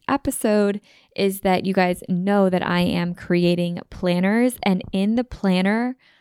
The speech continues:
there will be a section for content management. Um, I'm, I wanna put in a content calendar. I also wanna put in a project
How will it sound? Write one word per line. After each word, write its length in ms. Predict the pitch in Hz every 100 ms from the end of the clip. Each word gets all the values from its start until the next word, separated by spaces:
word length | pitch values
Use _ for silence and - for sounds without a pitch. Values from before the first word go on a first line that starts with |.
| _ _
there 380 | 190 185 196 190
will 320 | 180 185 190
be 280 | 185 175 175
a 40 |
section 460 | 175 165 - - 175
for 240 | - 160
content 800 | - 160 160 - 165 170 - - _ _ _ _
management. 760 | 170 165 151 120 - - - _ _ _ _ _
Um, 480 | 175 170 165 160 - - _ _ _ _ _ - -
I'm, 540 | 180 180 180 180 175 - _
I 100 | 175
wanna 240 | 175 180 180
put 220 | - 175
in 160 | 170
a 80 | 170
content 560 | - - 165 165 170 -
calendar. 640 | - 185 214 226 240 233
I 120 | - 180
also 220 | 175 180
wanna 160 | 180
put 200 | 175 175
in 240 | 175 175 - 165
a 220 | 160 160
project 680 | - - 214 226 233 -